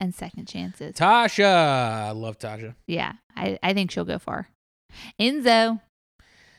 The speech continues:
Speaker 2: Good.
Speaker 1: Big Brother.
Speaker 2: My man Enzo. Uh, that's
Speaker 1: Twelve
Speaker 2: fun.
Speaker 1: and
Speaker 2: I'd like to
Speaker 1: twenty-two.
Speaker 2: see Enzo.
Speaker 1: My man Enzo.
Speaker 2: Yeah, he's a paisan from Jersey.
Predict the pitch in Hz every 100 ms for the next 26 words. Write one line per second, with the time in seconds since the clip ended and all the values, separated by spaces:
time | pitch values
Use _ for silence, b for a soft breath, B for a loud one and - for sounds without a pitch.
0 | b b _ 196 277 311 254 170 165 170
1 | 135 165 196 202 196 240 185 143 113 113
2 | 131 143 160 277 190 202 135 135 151 190
3 | 185 240 175 185 196 165 135 127 120 190
4 | 240 240 240 226 - 190 254 247 165 165
5 | 165 165 160 269 302 294 220 117 107 -
6 | 165 185 202 220 208 226 254 233 175 175
7 | 294 233 127 117